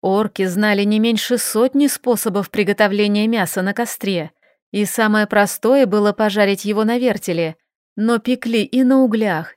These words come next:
и закапывая в угли, и тушили в огромных казанах с овощами или рисом. Запечённая в листьях рыба тоже была хороша,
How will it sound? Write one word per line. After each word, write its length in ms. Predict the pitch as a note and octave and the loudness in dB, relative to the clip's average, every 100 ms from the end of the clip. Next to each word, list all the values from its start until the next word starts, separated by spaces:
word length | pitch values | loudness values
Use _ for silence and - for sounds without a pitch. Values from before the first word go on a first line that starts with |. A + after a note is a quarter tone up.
| - | -2
и 140 | B3 | 0
закапывая 800 | G#3 A#3+ A3+ G#3 A#3+ C4+ A#3+ A3+ | 2 0 0 -2 0 2 2 2
в 80 | F#3+ | 0
угли, 400 | G3+ E3 E3 D#3+ - _ _ - | -2 -2 -4 -6 -10 _ _ -4
и 180 | C4 | -2
тушили 600 | C4 C#4+ C4 - A3+ F3+ | 0 -2 -4 -2 -2 0
в 80 | F3+ | 0
огромных 520 | G3 G3+ G#3 G3 G3 | 0 2 0 0 -4
казанах 580 | - G#3+ F#3+ G3 B3+ C#4+ | -4 -2 0 0 2 0
с 120 | - | -2
овощами 640 | G#3 G3+ G3 - C4+ C4 F#3 | 0 0 -2 -2 0 0 -2
или 260 | A3+ A#3+ | -2 0
рисом. 600 | C4 G#3+ E3+ - E3 D#3+ - _ _ _ | 0 0 -4 -6 -8 -8 -12 _ _ _
Запечённая 800 | G3 F3 G#3 A3 - A3+ G#3 G3+ | -8 -4 -2 -4 -2 0 0 0
в 40 | F#3 | -2
листьях 520 | G#3 G3+ - G3+ - | -2 -2 -2 -2 -2
рыба 400 | G#3 B3+ C4 F#3+ | 0 0 0 -2
тоже 420 | - F#3 F#3 G3+ | -2 -2 -2 0
была 280 | G#3+ A3+ A#3 | 0 2 0
хороша, 640 | A3+ A3+ A3+ - A3 A3 | -2 -2 -2 -2 -2 -4